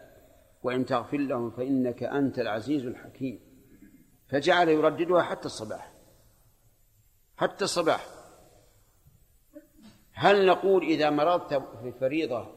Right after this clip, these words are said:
بآية مثل هذه رددها"؟ الظاهر لا.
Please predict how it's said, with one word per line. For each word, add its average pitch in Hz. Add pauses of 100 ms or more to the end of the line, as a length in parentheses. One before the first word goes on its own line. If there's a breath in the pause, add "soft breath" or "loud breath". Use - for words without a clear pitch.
(120)
بآية 147 (100)
مثل 131
هذه 127 (520)
رددها"؟ 156 (3000)
الظاهر 135
لا. 139